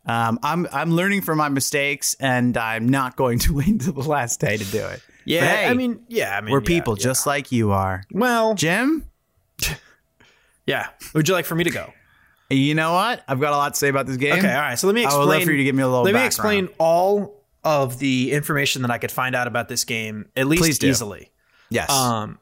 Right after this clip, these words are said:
Speaker 2: it's made by Dreamforge Entertainment, not Entertainment, for whatever reason.
Speaker 1: Interesting.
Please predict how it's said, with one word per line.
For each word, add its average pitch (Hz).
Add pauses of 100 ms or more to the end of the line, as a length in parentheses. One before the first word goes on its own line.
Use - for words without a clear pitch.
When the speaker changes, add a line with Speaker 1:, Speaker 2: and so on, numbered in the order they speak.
Speaker 2:
it's 139
made 175
by 139
Dreamforge 156 (200)
Entertainment, 139
not 123
Entertainment, 120
for 107
whatever 107
reason. 95
Speaker 1:
Interesting. 127